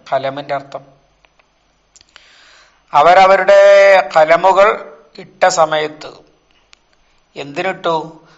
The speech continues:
അയ്യുഹും യക്ഫുലു മറിയം, ആരാണ് മറിയമിനെ സംരക്ഷിക്കുക എന്നതിന്. വമാ കുന്ത ലദൈഹിം, താങ്കൾ അവരുടെ അടുത്ത് ഉണ്ടായിരുന്നില്ല, ഇത് യഖ്തസിമൂൻ,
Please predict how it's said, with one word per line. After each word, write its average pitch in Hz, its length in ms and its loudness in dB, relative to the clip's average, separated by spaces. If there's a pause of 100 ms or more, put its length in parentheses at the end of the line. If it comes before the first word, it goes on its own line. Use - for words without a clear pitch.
(180)
അയ്യുഹും 202 640 -2
യക്ഫുലു 185 520 -8
മറിയം, 139 680 -8 (400)
ആരാണ് 190 560 2
മറിയമിനെ 165 680 -6
സംരക്ഷിക്കുക 143 1120 -10 (680)
എന്നതിന്. 127 480 -12 (1900)
വമാ 165 360 4
കുന്ത 170 480 -6
ലദൈഹിം, 156 1000 -4 (2250)
താങ്കൾ 165 440 2
അവരുടെ 165 360 2
അടുത്ത് 156 400 -2
ഉണ്ടായിരുന്നില്ല, 151 1000 -2
ഇത് 139 220 -12
യഖ്തസിമൂൻ, 147 1200 -8